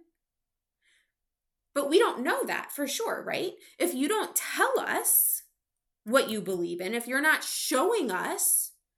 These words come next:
then how are we really supposed to know about you?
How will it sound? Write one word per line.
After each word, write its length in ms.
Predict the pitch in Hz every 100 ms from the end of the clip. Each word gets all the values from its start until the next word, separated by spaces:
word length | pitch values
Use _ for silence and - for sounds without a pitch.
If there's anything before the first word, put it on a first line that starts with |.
| _
then 200 | 269 294
how 240 | 277 285 330
are 120 | 320
we 160 | 269
really 380 | 254 220 220 233
supposed 420 | 233 - 196 185
to 80 | 226
know 180 | 277 320
about 360 | 226 - - -
you? 260 | - -